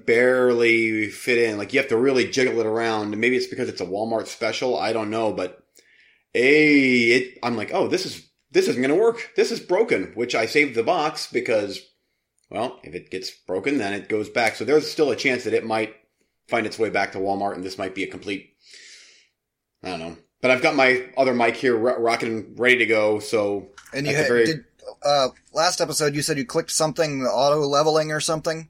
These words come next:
Speaker 1: Yes, and it's, it, it, I, my wavelengths are looking good right now.
Speaker 2: Okay, because that made a huge difference, whatever you pressed. I don't, we, we're using different programs, so I don't
Speaker 1: Yeah.
Speaker 2: know your program, but,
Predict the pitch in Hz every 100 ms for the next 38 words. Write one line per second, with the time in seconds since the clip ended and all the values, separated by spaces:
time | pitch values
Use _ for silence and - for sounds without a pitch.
0 | _ 147 185 185 127 127 127 - - 135
1 | 127 123 - 131 - 120 120 120 117 131
2 | 123 127 117 117 113 117 110 98 92 90
3 | - - 107 120 120 101 123 151 131 160
4 | 165 156 135 156 160 120 139 127 113 98
5 | - 117 131 131 127 - 127 95 - 127
6 | 139 92 90 131 131 147 139 127 127 120
7 | - 131 117 104 101 101 - 107 - 117
8 | 101 107 107 110 107 95 117 107 92 95
9 | 95 90